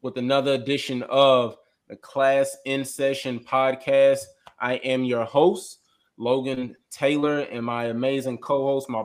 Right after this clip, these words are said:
partner in crime, my brother, Mister Dante Hampton.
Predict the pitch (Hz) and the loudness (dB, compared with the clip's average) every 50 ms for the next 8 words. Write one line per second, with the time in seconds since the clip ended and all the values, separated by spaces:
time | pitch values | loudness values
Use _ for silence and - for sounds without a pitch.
0 | - - 139 135 120 113 127 123 120 113 - - 135 135 135 135 127 123 117 113 | -4 0 0 0 0 0 -4 -6 -8 -8 -6 -4 -2 -2 0 0 -2 -2 -2 -4
1 | 107 104 98 117 131 139 139 131 123 113 113 120 117 - 120 110 101 120 123 120 | -4 -6 -4 0 2 2 4 2 0 -2 -6 -8 -10 -10 -12 -10 -8 -6 -6 -6
2 | 117 - 127 120 117 113 123 127 123 117 - 117 107 101 | -6 -6 -6 -6 -6 -6 -6 -6 -6 -6 -8 -12 -14 -14